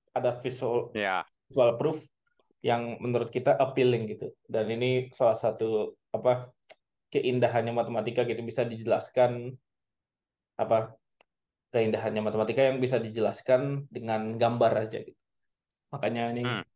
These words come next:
Speaker 1: kita mencoba format baru ya. <laughs>
Speaker 2: Hmm.
Speaker 1: Oke,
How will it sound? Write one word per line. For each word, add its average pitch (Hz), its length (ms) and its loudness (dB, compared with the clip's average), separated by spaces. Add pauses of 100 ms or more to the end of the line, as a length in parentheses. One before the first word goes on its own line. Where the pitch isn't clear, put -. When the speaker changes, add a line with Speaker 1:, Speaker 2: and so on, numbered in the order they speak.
(340)
Speaker 1:
kita 127 240 4
mencoba 123 400 2
format - 320 2
baru 117 320 2
ya. 123 80 -8 (160)
<laughs> - 160 -4 (1400)
Speaker 2:
Hmm. 120 240 -4 (3000)
Speaker 1:
Oke, - 560 -8